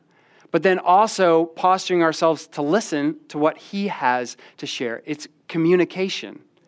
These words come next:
It's a dialogue. It's a conversation. Also, fullness of joy. If there's fullness of joy, that means there's half a tank of joy, and that means some of you may be coming in here this morning running in on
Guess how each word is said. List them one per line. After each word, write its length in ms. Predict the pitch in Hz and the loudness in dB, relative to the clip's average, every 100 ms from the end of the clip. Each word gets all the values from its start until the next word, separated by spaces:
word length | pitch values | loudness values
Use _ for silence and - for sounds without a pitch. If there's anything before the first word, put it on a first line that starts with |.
| _ _ _ _ | _ _ _ _
It's 200 | 170 - | -6 -4
a 100 | 170 | -4
dialogue. 600 | 156 165 180 160 120 117 - | 0 2 4 2 0 -4 -4
It's 240 | 170 - - | -4 -4 -6
a 260 | 160 165 156 - _ | 0 2 0 -6 _
conversation. 920 | - 160 151 143 - 170 165 120 110 - - - | -2 0 2 0 0 0 0 -6 -12 -18 -20 -2
Also, 480 | 185 226 240 202 175 | 2 2 4 4 4
fullness 720 | 175 - 240 240 254 254 233 | 0 -2 4 4 6 4 2
of 200 | - 202 | 0 -2
joy. 300 | 180 208 226 | 2 4 4
If 160 | 185 180 | 4 2
there's 200 | 196 180 | 0 0
fullness 460 | - 233 269 220 - | 4 4 6 2 0
of 120 | 165 | 0
joy, 360 | 156 175 180 175 - - | 4 6 4 0 -10 0
that 160 | 196 | 2
means 240 | 214 226 175 | 4 2 4
there's 380 | 196 190 170 - - _ _ _ _ _ _ _ _ _ _ _ | 4 4 2 -4 -18 _ _ _ _ _ _ _ _ _ _ _
half 480 | _ - 220 226 - - | _ 0 0 0 -4 -6
a 60 | 170 | -4
tank 380 | 196 233 254 202 | 0 0 0 0
of 140 | 175 | 0
joy, 440 | 147 147 165 165 175 | 2 2 4 4 2
and 100 | 170 | 2
that 120 | 208 | 2
means 220 | 208 196 | 2 2
some 380 | 160 - 226 240 | -2 -2 0 2
of 100 | 202 | 2
you 320 | 180 175 202 - | 4 4 4 0
may 180 | 170 180 | 2 2
be 100 | 175 | 2
coming 300 | 202 185 185 | 0 2 4
in 100 | 185 | 4
here 200 | 185 180 | 2 2
this 220 | 170 - | 0 0
morning 380 | 196 220 185 185 - - - | 2 4 2 -2 -8 -14 0
running 300 | 180 190 190 | 2 4 4
in 180 | 190 - | 2 0
on 360 | 175 175 165 | -2 0 0